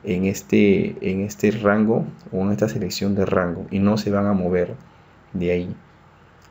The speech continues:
Entonces le damos, oprimimos Enter y listo. Ustedes pueden observar que ahora sí hemos tenido resultado de todos los códigos de tienda,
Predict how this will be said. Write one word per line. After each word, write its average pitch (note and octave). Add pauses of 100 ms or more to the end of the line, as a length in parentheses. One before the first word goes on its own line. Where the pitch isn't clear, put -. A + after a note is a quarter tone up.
(640)
Entonces G#2+
le F#2+
damos, F2+ (460)
oprimimos F2+
Enter A#2+ (1300)
y G2
listo. G2+ (160)
Ustedes A2+
pueden A2+
observar A2
que -
ahora A2
sí G#2+
hemos G#2+
tenido G2+ (140)
resultado G2+
de A2
todos D3+
los C3+
códigos A#2+
de F#2+
tienda, -